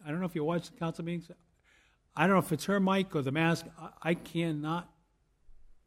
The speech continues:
hear everything that's happening. So if you think it's a political play, I, I just can't hear it.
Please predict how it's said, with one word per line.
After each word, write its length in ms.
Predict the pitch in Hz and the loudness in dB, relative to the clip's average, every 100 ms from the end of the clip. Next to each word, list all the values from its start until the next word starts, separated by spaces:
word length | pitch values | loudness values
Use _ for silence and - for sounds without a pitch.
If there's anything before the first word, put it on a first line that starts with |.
| _ | _
hear 340 | - 196 170 | -6 0 0
everything 340 | 151 147 143 135 | 0 -4 -6 -6
that's 180 | 131 | -10
happening. 380 | - 139 - 107 _ _ _ _ - | -10 -10 -10 -20 _ _ _ _ -6
So 380 | 165 147 185 - | 2 2 2 -4
if 240 | - 131 151 | -6 -4 -2
you 80 | 143 | 0
think 200 | 190 190 | 2 2
it's 140 | 180 | 0
a 60 | 170 | 0
political 400 | 185 190 185 170 | 4 4 2 -2
play, 220 | 185 202 - | 0 -2 -4
I, 140 | 151 - 143 | -8 -6 -2
I 60 | |
just 320 | 139 170 - | 4 4 2
can't 240 | - 190 185 | 0 0 0
hear 240 | 123 185 | 0 2
it. 120 | 127 | 0